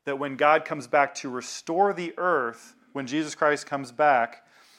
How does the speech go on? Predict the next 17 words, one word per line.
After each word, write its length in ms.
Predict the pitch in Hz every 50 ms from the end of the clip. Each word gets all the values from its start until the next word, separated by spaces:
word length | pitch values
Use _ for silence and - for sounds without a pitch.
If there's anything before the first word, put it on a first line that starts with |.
| _ _ _ -
that 140 | 131 127 -
that 260 | 156 151 151 - -
kingdom 480 | - - 180 185 185 165 156 139 135
is 160 | 139 139 127 107
the 100 | - -
fullness 560 | - _ - 165 165 160 147 131 123 - -
of 240 | - 139 135 123 120
this 180 | 123 120 -
inheritance. 840 | 123 117 98 120 123 120 113 110 - - 110 117 - - - - - _ _ _ _ _ _ _ _ _ _ _ -
So 100 | - 151
I 60 | 160
just 100 | 170 -
want 160 | 220 214 208
to 60 | -
point 160 | - 220 226
out 280 | 233 226 185 151 139 127
that 280 | 143 135 131 131 -